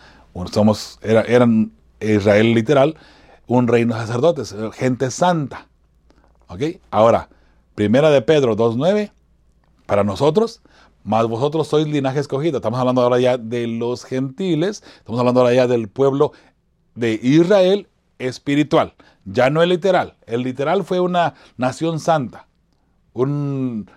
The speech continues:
una, un reino de sacerdotes. Pero ahora nos, estamos viviendo en el punto espiritual. Entonces, en el punto espiritual, mis hermanos,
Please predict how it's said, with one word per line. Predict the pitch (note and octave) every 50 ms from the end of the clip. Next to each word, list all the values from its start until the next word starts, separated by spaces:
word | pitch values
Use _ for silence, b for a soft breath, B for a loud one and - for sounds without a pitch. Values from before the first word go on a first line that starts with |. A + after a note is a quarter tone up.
| b b
una, | - B2 C#3+ C#3+
un | D3 D3+ D3+
reino | D3 D#3 D#3 D#3
de | C#3+
sacerdotes. | C#3 B2 C3+ C3+ C3+ D#3 C#3+ A#2 F2 - - b b b b b _
Pero | A2+ A#2 A#2 A2+
ahora | A2+ C3+ E3 G#3 A#3+ A3+ G#3+ G#3+ G3+
nos, | F3 D3 B2 B2+ C#3 C#3+
estamos | C3+ C#3+ D3 D#3+ E3+ D3+
viviendo | C#3+ C3+ C#3+ D3+ D#3+ F3 F3 F#3+ F3+ -
en | C3+ C3
el | C3 A#2 G#2+
punto | - _ - D#3 E3+ E3+ D3+ D#3 E3+ D#3+ B B B B B B
espiritual. | - A#2+ - - C3 C3 B2+ B2 - - G#2+ F#2+
Entonces, | G2 G2 C#3 C#3+ D3
en | C3+
el | B2 A2+
punto | A2 D#3 F3+ F3+ G3
espiritual, | - - G#3+ A3 G3+ - G3 F3+ E3
mis | D3+ C3+ B2
hermanos, | C3+ B2 B2 B2 B2+ B2+ B2 B